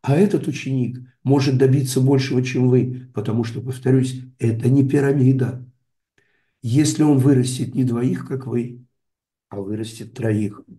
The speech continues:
и если у него три платиновых в группе, то он уже не сапфир, как вы,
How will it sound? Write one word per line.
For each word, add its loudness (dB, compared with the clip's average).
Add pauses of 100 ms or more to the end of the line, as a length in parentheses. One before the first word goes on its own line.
(680)
и 0
если 4
у 8
него 6
три 4
платиновых 0
в -6
группе, -4 (220)
то 4
он 4
уже 2
не 0
сапфир, -6
как -8
вы, -4